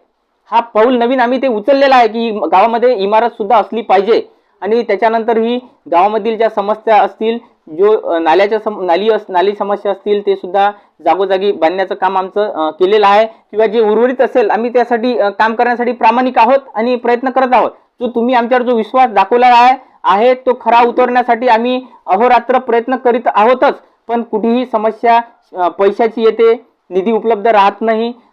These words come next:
आणि निधी उपलब्ध नसल्यामुळे ते आम्हाला करता येत नाही. आणि वेळोवेळी, अ, आम्ही, अ, प्रशासनाला त्याची मागणी केलेली आहे. त्याच्यानंतरही जो, अ, असेल, अ, ग्रामपंचायतनी बुद्ध विहार असेल, बुद्ध विहारामध्ये तरी, अ,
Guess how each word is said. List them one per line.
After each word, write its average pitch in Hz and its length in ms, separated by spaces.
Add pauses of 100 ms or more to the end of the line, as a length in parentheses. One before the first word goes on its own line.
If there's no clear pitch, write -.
आणि 208 140
निधी 202 300
उपलब्ध 214 460
नसल्यामुळे 220 560 (720)
ते - 160
आम्हाला 214 280
करता 226 300
येत 220 180
नाही. 233 260 (280)
आणि 214 100
वेळोवेळी, 233 640
अ, - 40
आम्ही, 196 440
अ, 208 140
प्रशासनाला 226 680
त्याची 226 240
मागणी 208 360
केलेली 220 460
आहे. 214 340 (360)
त्याच्यानंतरही 226 800 (300)
जो, 202 300
अ, 180 380
असेल, 233 280
अ, 226 140
ग्रामपंचायतनी 208 720
बुद्ध 196 260
विहार 220 380
असेल, 220 320 (480)
बुद्ध 190 240
विहारामध्ये 220 720
तरी, 233 220
अ, 220 100